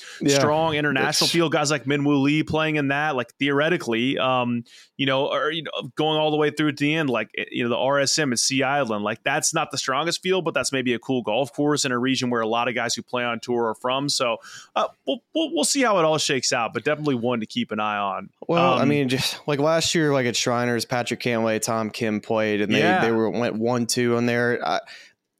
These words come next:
Speaker 1: like, if you're them, like, is there any reason to play? You know, like, what are you, like, why do they need to play? Because it, they're not
Speaker 2: And,
Speaker 1: getting
Speaker 2: and
Speaker 1: any
Speaker 2: Tom, Tom
Speaker 1: FedEx
Speaker 2: Kim's
Speaker 1: Cup
Speaker 2: another
Speaker 1: points.
Speaker 2: guy. Like, Tom Kim played at, at the B M W P G A Championship,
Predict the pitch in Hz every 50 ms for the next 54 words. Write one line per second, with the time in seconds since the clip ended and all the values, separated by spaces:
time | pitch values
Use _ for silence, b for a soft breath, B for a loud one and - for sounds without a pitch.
0 | _ _ 139 143 131 - - 143 135 - 151 156 160 151 147 156 160 156 143 135
1 | 127 - _ _ _ _ - - 123 123 135 135 139 151 156 135 110 117 143 180
2 | 214 185 143 120 104 - - - 107 87 80 69 - 120 - _ - 135 139 143
3 | 139 - 135 147 165 175 180 170 151 - _ _ _ _ _ _ _ 135 123 113
4 | 110 110 131 151 165 147 156 147 156 139 120 127 151 156 131 110 - - 95 78
5 | 67 - 135 - _ _ _ _ _ _ _ _ _ _ _ 143 131 156 151 131
6 | 131 143 143 - - 135 131 131 131 143 165 190 185 180 185 180 160 156 151 -
7 | - 160 151 - 262 262 - - 262 226 - 202 185 214 - - 120 127 131 107
8 | 95 95 - B B B B B B B _ _ _ _ _ _ _ _ _ _
9 | _ _ _ _ _ _ _ _ _ - 170 156 - 202 208 220 208 - 247 233
10 | 196 - 202 202 190 170 180 131 180 160 - - 175 160 147 165 170 170 156 170
11 | 160 165 165 151 - 175 170 165 175 170 165 - 180 175 170 175 170 156 - 180
12 | 185 175 -